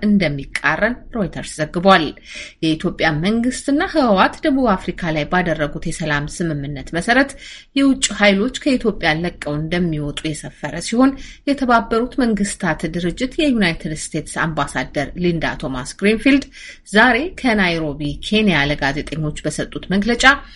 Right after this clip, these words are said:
የኤርትራ ወታደሮች ከትግራይ ክልል ከተሞች ለቆ በመውጣት ድንበር አካባቢ መድረሳቸውን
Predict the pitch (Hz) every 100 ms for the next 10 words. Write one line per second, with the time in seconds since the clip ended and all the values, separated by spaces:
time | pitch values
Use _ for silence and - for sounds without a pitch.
0 | - _ - 240 240 - 254 233 208 208
1 | - 233 214 202 226 294 - - 247 196
2 | 156 147 - 143 135 - 156 156 143 -
3 | 156 165 160 - 131 151 233 208 262 -
4 | - - - _ 247 254 233 220 165 -
5 | 170 160 143 151 151 143 143 - 123 -
6 | - 151 135